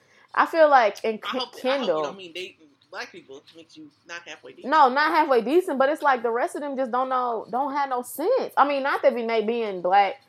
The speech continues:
Speaker 1: dating a black person makes you not have sense. It's just like, I feel
Speaker 2: Mm-hmm.
Speaker 1: like Kourtney just seems like she wants a regular life. The rest of them
Speaker 2: Yeah.
Speaker 1: are like, "Ooh, let's date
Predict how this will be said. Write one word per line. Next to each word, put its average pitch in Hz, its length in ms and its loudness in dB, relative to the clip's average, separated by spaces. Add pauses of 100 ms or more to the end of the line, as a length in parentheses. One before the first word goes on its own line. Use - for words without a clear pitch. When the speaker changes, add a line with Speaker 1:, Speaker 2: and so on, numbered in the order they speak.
(240)
Speaker 1:
dating 226 200 4
a 190 40 -2
black 202 220 4
person 180 280 -6
makes 185 220 -8
you 185 60 -10
not 175 120 -6
have 160 140 -10
sense. 190 320 -10
It's 202 100 -14
just 208 160 -10
like, 160 320 0 (480)
I 302 120 4
feel 339 140 2
Speaker 2:
Mm-hmm. 311 60 6
Speaker 1:
like 226 340 2 (180)
Kourtney 262 460 0
just 196 220 -6 (300)
seems 247 320 -6
like 190 160 0
she 254 100 -8
wants 226 240 -4
a 175 40 -2
regular 175 420 0
life. 139 500 0 (380)
The 202 80 -2
rest 233 200 6
of 233 60 0
them 220 80 -2
Speaker 2:
Yeah. 208 60 -4
Speaker 1:
are 202 40 2
like, 190 200 2
"Ooh, 240 160 -2
let's 202 200 0
date 202 380 2